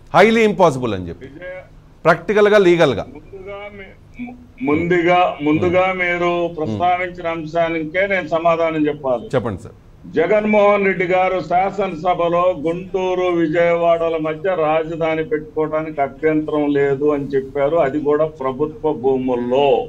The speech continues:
Speaker 1: మ్మ్.
Speaker 2: గుంటూరుకి విజయవాడకి తుళ్ళూరు అనేటటువంటిది లేదా వెలగపూడి అనేది నలభై కిలోమీటర్ల దూరం ఉన్నది నిజం,
Speaker 1: మ్మ్.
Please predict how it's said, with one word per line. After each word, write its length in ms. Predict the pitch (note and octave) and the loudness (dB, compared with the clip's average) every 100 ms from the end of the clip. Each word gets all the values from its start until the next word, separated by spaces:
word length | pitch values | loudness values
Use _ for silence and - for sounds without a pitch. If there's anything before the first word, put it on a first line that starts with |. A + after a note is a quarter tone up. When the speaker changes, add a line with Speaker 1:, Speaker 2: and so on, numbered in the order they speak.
| G2+ | -8
Speaker 1:
మ్మ్. 180 | G2 E2+ - - - - - - - - | -10 -10 -16 -20 -20 -20 -20 -20 -8 0
Speaker 2:
గుంటూరుకి 760 | F3+ G3+ G#3 G#3 G3+ F#3+ G#3+ G3+ | 2 4 4 6 4 4 4 4
విజయవాడకి 1160 | F3 F3 F#3+ F#3 F#3 F3+ F3+ E3+ F#3+ F#3 D#3 A2+ - - - - - | 2 2 2 2 4 2 2 -2 -2 -2 -4 -6 -12 -20 -20 -20 -6
తుళ్ళూరు 520 | F3+ G3 G3+ G#3 G3+ | -4 -2 0 2 2
అనేటటువంటిది 800 | G3 F#3+ F#3 F#3 F3+ F3+ F3+ F#3+ | 0 0 -2 -2 -4 -4 -4 -2
లేదా 260 | F#3 F3+ F3+ | -2 0 -2
వెలగపూడి 640 | D#3+ E3 F#3 F#3 E3+ F#3 E3+ | 0 -2 -2 -4 -4 -4 -2
అనేది 540 | E3+ E3+ F3 G#3+ A#3+ - - - A#2+ | -2 -2 -2 -2 -4 -14 -20 -12 -4
నలభై 420 | D#3+ G3+ G3+ G3+ | -2 -2 -2 -2
కిలోమీటర్ల 720 | F#3+ G3 G3 F#3+ F#3 F#3 F3+ | -2 0 0 -2 -6 -4 -6
దూరం 360 | D#3+ F3 F#3 | -4 -2 -2
ఉన్నది 400 | F3 F3 F3+ G#3 | -2 -4 -4 -4
నిజం, 480 | D#3+ D#3 D#3+ D#3 G#2 - F#2+ | -4 -2 -2 -4 -8 -12 -12
Speaker 1:
మ్మ్. 160 | F2+ | -10